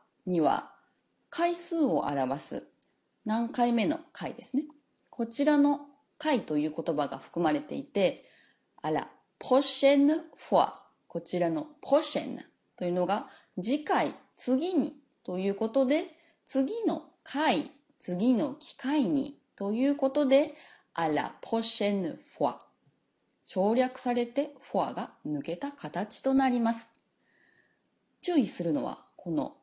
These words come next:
prochaine 本当はポシャンという言葉でもあるのですが、こちらの最後に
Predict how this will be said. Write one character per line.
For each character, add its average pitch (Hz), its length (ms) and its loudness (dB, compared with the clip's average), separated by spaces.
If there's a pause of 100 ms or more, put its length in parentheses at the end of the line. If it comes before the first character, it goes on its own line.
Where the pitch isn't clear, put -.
prochaine 127 800 0 (920)
本 220 80 -2
当 208 100 -2
は - 280 -2 (200)
ポ 381 200 -2
シ - 180 -4
ャ - 40 -6
ン - 80 -16 (680)
と 180 140 -4
い 175 100 -2
う 180 80 -4
言 175 220 2
葉 175 100 6
で 160 100 0
も 139 160 2
あ 151 60 0
る 156 80 0
の 135 140 0
で 131 100 -4
す - 160 -12
が、 139 240 -2 (460)
こ 220 140 -4
ち 277 140 -4
ら 269 120 4
の 262 180 2 (160)
最 247 220 0
後 147 80 -2
に 127 180 -4